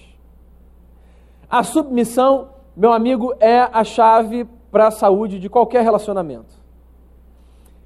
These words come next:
É engraçado, porque tem gente que quando pensa sobre a fé cristã,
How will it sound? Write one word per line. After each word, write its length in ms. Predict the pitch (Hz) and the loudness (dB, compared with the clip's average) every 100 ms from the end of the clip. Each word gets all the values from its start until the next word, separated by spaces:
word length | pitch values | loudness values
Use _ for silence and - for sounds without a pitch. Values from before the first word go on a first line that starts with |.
| _ | _
É 100 | - | 0
engraçado, 500 | 269 277 220 214 190 | 2 4 4 2 2
porque 220 | 175 - 233 | 0 -2 0
tem 160 | 233 | 0
gente 260 | 220 254 - | 0 -4 -6
que 80 | 233 | -4
quando 300 | 254 247 202 | 0 0 -2
pensa 720 | 254 262 247 226 156 123 - - - _ - | 0 2 2 0 -2 -4 -10 -20 -20 _ -8
sobre 320 | - 202 208 | -2 2 2
a 40 | |
fé 240 | 185 226 226 | 0 -2 -2
cristã, 640 | 190 175 - 226 180 | -2 -6 -2 0 0